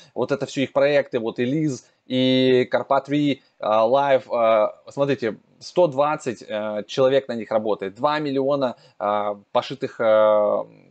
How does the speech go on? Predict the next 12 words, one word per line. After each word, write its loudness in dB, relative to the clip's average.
вещей, -4
тысяча -2
двести -4
восемьдесят -8
три -6
number -2
of -2
business -4
partners, -2
это -2
партнёров -2
столько, -4